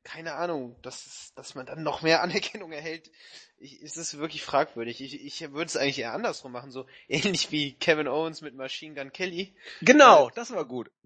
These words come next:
Speaker 1: <clears throat> Genau, so, so, weißt du, das ist ja trotzdem eine Ehre, sag ich mal, für diejenigen, äh, die dann auch in den Shows auftreten.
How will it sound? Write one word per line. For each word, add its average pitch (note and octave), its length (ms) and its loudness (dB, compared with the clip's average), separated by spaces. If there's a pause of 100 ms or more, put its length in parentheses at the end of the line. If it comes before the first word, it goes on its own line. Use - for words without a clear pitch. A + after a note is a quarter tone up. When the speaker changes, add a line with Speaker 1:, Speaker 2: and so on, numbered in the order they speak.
Speaker 1:
<clears throat> E3+ 260 -6
Genau, D#3+ 260 -6
so, D#3+ 360 -12
so, D3 240 -14
weißt C#3+ 200 -10
du, F3 40 -16
das D3+ 140 -12
ist - 100 -18
ja D3+ 60 -8
trotzdem D#3+ 480 -12 (420)
eine C#3 140 -8
Ehre, D3 460 -10
sag C3+ 180 -10
ich C3+ 140 -18
mal, C3+ 160 -12
für C3 220 -20
diejenigen, C3+ 880 -14
äh, C3 200 -2
die B2+ 140 -10
dann B2+ 180 -8
auch G#2 200 -14
in B2+ 100 -18
den A#2+ 100 -14
Shows - 260 -12
auftreten. D#3+ 500 -14